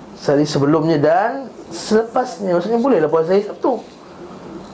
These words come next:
Betul tak? Syekh Ibn Uthaymin rahimahullahu ta'ala tentang, bila ditanya tentang hadis ini, tentang hari Sabtu ni, dia kata hadis ini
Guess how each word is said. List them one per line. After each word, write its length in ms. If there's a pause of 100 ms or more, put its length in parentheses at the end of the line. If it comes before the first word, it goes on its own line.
(1700)
Betul 160
tak? 160
Syekh 200
Ibn 200
Uthaymin 480
rahimahullahu 800
ta'ala 480
tentang, 480
bila 160
ditanya 400
tentang 240
hadis 320
ini, 320
tentang 240
hari 80
Sabtu 320
ni, 240 (480)
dia 120
kata 200
hadis 320
ini 520